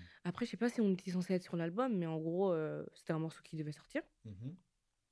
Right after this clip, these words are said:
Speaker 1: Du coup, euh, pareil, hein, je vois que, euh, qu'il le, le, il passe sur Planète Rap, il le chante et tout, euh, franchement, c'était cool. Bon, après, c'est Architect qui est sorti. Bon, après, on n'a pas été dessus.
Speaker 2: Mhm.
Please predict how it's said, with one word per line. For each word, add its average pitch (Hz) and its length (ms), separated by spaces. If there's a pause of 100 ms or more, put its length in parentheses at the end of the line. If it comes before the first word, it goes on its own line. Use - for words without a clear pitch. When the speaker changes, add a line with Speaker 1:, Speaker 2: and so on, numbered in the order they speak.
(300)
Speaker 1:
Du - 140
coup, 190 240
euh, 151 80
pareil, 165 280
hein, 151 280 (140)
je 139 140
vois 165 220
que, 160 140
euh, 151 380 (640)
qu'il 156 180
le, 160 160
le, 151 380
il 151 200
passe 170 240
sur - 180
Planète 151 320
Rap, 175 280
il 160 80
le 151 100
chante 165 300
et 151 60
tout, 170 340
euh, 151 160 (260)
franchement, 226 160
c'était 170 200
cool. 262 260 (400)
Bon, 170 80
après, 170 380
c'est 165 340
Architect - 440
qui 180 80
est 165 40
sorti. 208 360 (360)
Bon, 143 100
après, 147 160
on 165 40
n'a 151 80
pas 151 100
été 147 160
dessus. 220 340
Speaker 2:
Mhm. 107 300